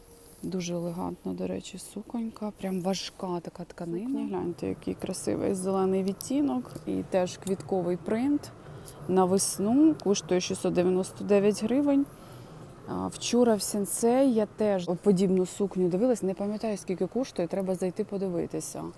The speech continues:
Ну, щоб зрівняти ціни. От дивіться, коштувала вона тисячу чотириста дев'яносто дев'ять, а зараз, е, сімсот. Класний відтіночок. Теж така двоярусна.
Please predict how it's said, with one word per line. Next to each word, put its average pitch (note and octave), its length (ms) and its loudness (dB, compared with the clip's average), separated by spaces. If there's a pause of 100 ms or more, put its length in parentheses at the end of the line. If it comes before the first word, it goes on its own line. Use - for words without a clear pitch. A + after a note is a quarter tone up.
(340)
Ну, F#4+ 80 0
щоб F#3 220 0
зрівняти G3 520 2
ціни. A3 580 0 (600)
От F3 220 -2
дивіться, F3+ 340 0
коштувала F#3+ 580 -2
вона F#3 280 -2
тисячу F3+ 460 -6
чотириста - 520 -6
дев'яносто F3+ 540 -4
дев'ять, G#3 640 -4 (200)
а F3+ 40 -8
зараз, G#3+ 520 -8
е, - 160 -6
сімсот. - 520 -8 (1300)
Класний E3+ 480 -2
відтіночок. E3 920 -6 (220)
Теж E3 200 -4
така - 240 -6
двоярусна. F#3+ 840 -2